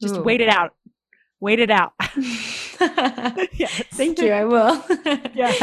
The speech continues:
Speaker 2: Yeah, it's true though. And I think that just comes back to, like, the judgment piece of it too, right? You always, you always have self, self-doubt in kind of whatever you're doing.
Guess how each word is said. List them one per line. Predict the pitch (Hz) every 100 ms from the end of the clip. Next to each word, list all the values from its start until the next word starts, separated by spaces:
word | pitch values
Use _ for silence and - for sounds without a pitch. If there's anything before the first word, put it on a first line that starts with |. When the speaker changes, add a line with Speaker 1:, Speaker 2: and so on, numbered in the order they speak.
| - - 247 -
Speaker 2:
Yeah, | 208 185 - - - - -
it's | 233 330
true | 320 294 196
though. | 185
And | 185 196
I | 190
think | 190 214 190
that | 175
just | 202
comes | 196 185
back | 170 175
to, | 180
like, | 175
the | 180
judgment | 170 165 185 180 -
piece | 175 -
of | 170
it | -
too, | 170 170
right? | 160
You | 196 175
always, | 175 170 -
you | 190
always | 190 233
have | 233 170 -
self, | 160 165 _ _
self-doubt | - 185 180 - - 175
in | 185
kind | 180 170
of | 165
whatever | 160 170 233
you're | 226 240
doing. | 240 254 285 302